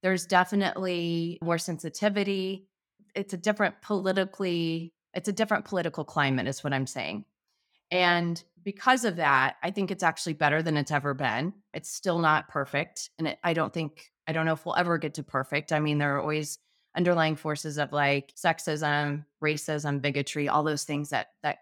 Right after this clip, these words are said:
come into play. But I think that the big thing for me that I learned over the years is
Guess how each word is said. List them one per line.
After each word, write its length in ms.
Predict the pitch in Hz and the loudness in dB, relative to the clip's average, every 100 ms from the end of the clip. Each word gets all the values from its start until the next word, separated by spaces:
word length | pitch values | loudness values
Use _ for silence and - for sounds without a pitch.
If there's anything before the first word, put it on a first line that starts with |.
| - | -4
come 180 | 180 | 0
into 260 | 175 156 175 | 0 0 -4
play. 460 | - 139 113 104 - _ _ _ - | -4 0 0 0 -8 _ _ _ 0
But 100 | 196 | 4
I 120 | 196 | 4
think 340 | 196 240 240 | 4 2 4
that 300 | 202 170 160 - | 4 6 4 0
the 80 | 175 | -8
big 260 | 170 254 | -4 -6
thing 240 | - 214 202 | -2 0 0
for 180 | 202 180 | 0 0
me 260 | 175 170 | 2 2
that 120 | 160 | 2
I 160 | - 165 | 2 2
learned 260 | 165 156 156 | 2 0 -2
over 200 | 143 147 | -4 -4
the 80 | |
years 340 | 147 160 151 147 | 0 2 2 0
is 300 | 139 135 | -6 -8